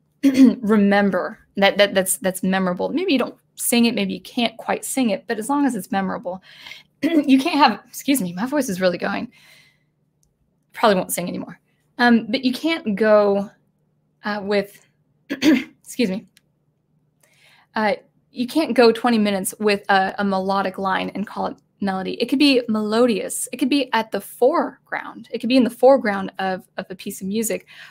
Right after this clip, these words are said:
But i-, if it's not grasped, if you, if you can't really hear it or remember it,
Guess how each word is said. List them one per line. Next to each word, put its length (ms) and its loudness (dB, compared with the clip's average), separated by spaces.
But 160 6
i-, 120 2
if 100 -4
it's 160 -6
not 240 -2
grasped, 540 -6
if 100 -12
you, 160 -6
if 180 -2
you 80 -4
can't 220 -4
really 320 -2
hear 320 0
it 160 -2
or 140 -6
remember 540 -4
it, 120 -10